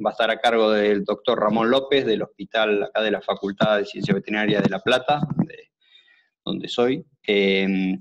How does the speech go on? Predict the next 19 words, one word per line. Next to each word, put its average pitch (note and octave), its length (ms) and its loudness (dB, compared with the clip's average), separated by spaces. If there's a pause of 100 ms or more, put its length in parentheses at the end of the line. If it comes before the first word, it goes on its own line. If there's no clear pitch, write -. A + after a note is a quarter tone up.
y G2+ 120 -4
va A2+ 120 2
a A2 40 4
hablar A#2 500 2
de, G2 680 2
eh, G2 280 -2
cuándo A2+ 320 2
realizar G#2 400 0
una G#2+ 120 0
endoscopías, G#2+ 1040 -2
eh, F#2 400 -4 (220)
en F#2 320 -6
los G2 200 -8
equinos G2 340 -4
con F2+ 360 -4
problemas G2 500 -2
o F#2 180 -8
disfunciones G2+ 600 -6
respiratorias. F#2 840 -8